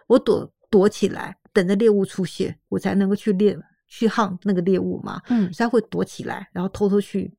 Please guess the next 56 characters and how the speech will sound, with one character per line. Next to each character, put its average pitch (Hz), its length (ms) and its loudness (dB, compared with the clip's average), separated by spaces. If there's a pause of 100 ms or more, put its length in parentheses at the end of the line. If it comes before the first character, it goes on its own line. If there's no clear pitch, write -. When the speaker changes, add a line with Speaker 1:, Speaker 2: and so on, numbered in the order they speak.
(140)
Speaker 1:
攻 220 220 6
击。 - 300 -8 (120)
Speaker 2:
哦。 240 720 -8 (480)
所 269 120 -2
以 262 120 2
这 247 140 0
个 214 120 2
我 185 100 2
们 185 120 4
看 233 160 2
到 240 160 0
这 247 100 2
个 196 220 4
行 202 260 2
为 214 160 6
的 214 60 6
时 208 100 2
候， 233 80 4
可 220 100 2
能 185 80 4
就 220 120 4
可 254 100 4
以 190 160 -2
预 294 160 8
先 226 240 4
拿 196 160 4
出 226 160 4
我 214 60 6
们 185 100 4
准 180 180 2
备 208 140 4
好 175 160 0
的 139 100 -4
玩 151 220 -4
具， 202 240 -2 (420)
丢 254 140 10
过 269 160 6
去。 254 220 4 (160)
Speaker 1:
是， - 340 0
预 277 160 6
先 330 220 6
准 214 160 4
备 220 40 4
好 247 140 4
玩 185 160 2
具， 202 100 2
或 294 300 4
者 196 140 4
是 226 140 -4
拿 180 160 2
逗 226 140 0
猫 202 160 0
棒 214 220 -4
出 - 160 -14
来。 151 120 -14 (160)
Speaker 2:
哦。 220 120 -10